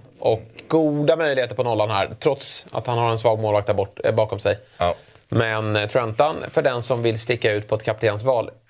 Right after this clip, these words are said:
Speaker 1: inte alls dumt, alltså.
Speaker 2: Får jag fråga en sak då? För jag lyfte upp det i våran tråd. Eh, en back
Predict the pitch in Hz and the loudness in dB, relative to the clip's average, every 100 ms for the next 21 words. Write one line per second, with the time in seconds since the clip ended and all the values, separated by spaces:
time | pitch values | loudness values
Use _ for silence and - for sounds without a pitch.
0 | _ 185 107 - 143 107 104 135 123 - | _ 0 0 -2 -2 -2 0 -2 -2 -8
1 | 113 110 - _ - 131 143 160 117 104 | -10 -14 -18 _ 0 2 4 2 2 0
2 | - 120 135 131 110 - 95 92 95 92 | 0 0 0 -2 -2 2 2 2 2 0
3 | 95 95 - 139 95 92 92 95 92 92 | 0 0 -2 2 0 0 0 2 2 2
4 | 90 101 95 98 92 107 - - | 0 0 -2 -4 -2 -2 -2 -6